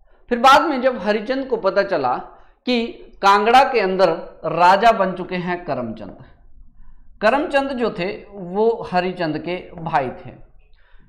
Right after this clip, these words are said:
इनको जब पता चला कि, इनको लगा कि हरिचंद की मृत्यु हो गई है,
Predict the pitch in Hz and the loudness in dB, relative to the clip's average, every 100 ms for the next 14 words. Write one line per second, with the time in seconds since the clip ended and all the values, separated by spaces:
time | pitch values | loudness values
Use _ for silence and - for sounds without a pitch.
0 | - _ - 202 247 311 214 240 - 180 | -20 _ -10 -4 -2 4 4 4 -2 -2
1 | 208 208 208 233 208 170 180 226 208 196 | 0 2 2 2 2 2 2 0 -10 -8
2 | 202 208 214 202 220 185 214 202 190 190 | -4 0 2 4 2 2 -2 -6 -4 -6
3 | 208 208 190 165 160 147 196 196 185 180 | -8 -6 -6 -4 -6 -6 -8 -6 -4 -2
4 | 180 175 208 | -4 -4 -8